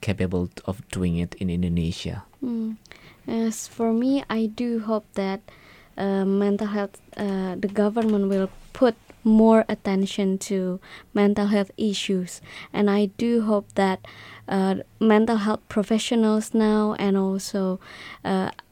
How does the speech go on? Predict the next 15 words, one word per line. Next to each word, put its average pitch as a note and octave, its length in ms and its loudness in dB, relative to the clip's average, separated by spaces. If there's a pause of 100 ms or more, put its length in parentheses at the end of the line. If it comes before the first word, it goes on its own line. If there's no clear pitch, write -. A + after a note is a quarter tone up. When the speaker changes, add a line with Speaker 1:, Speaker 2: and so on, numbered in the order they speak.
(120)
Speaker 2:
friends A3 480 2
from G3 480 4
Ministry G#3+ 440 2
of G3 180 -2
Health G3+ 260 0
and G3 180 -2
also G3 340 -2
Ministry G3 460 -2
of G3 160 -4
Social G#3+ 500 -2
Affairs G#3 600 -4 (320)
will G#3 220 8 (100)
have, G3 300 0 (240)
uh, G3 180 2 (1300)
enduring, A#3+ 840 8